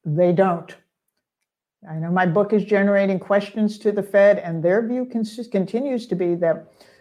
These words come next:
they are responsible for monetary policy, which is this, this abstract good thing that works through the economy, and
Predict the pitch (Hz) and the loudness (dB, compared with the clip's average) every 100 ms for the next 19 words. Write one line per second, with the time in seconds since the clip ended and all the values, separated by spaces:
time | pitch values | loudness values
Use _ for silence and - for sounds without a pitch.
0 | - 147 180 202 240 226 202 208 208 208 | -6 2 6 6 6 2 2 2 0 -4
1 | - 196 202 208 202 202 170 165 180 208 | -6 -6 -4 -2 -2 -2 -6 -4 -2 -2
2 | 214 214 214 208 196 208 208 214 190 165 | 0 0 0 0 -2 -2 -4 -4 -2 -4
3 | 156 170 175 160 165 185 175 190 - - | -6 -8 -6 -8 -8 0 2 2 -2 0
4 | 190 185 185 - - - 202 139 - - | 4 4 2 -4 -20 -6 -4 -4 -8 2
5 | 202 214 170 - 226 220 170 170 196 _ | 6 8 6 -2 -2 0 0 -6 -12 _
6 | _ _ 170 160 180 180 180 - 190 185 | _ _ -2 -2 0 -2 -4 -6 0 2
7 | 175 165 180 190 202 175 170 180 180 170 | 2 0 0 -4 -2 -4 -6 -8 -6 -6
8 | 160 | -6